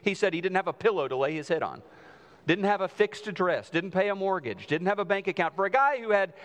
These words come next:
practically nothing, Jesus had a whole lot to say <laughs> about people and money.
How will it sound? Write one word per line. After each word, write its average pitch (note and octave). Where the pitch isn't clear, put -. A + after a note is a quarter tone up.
practically A3+
nothing, E3
Jesus C4+
had A3+
a G3+
whole E4+
lot B3
to A3
say G3
<laughs> -
about -
people C4+
and G#3+
money. C3+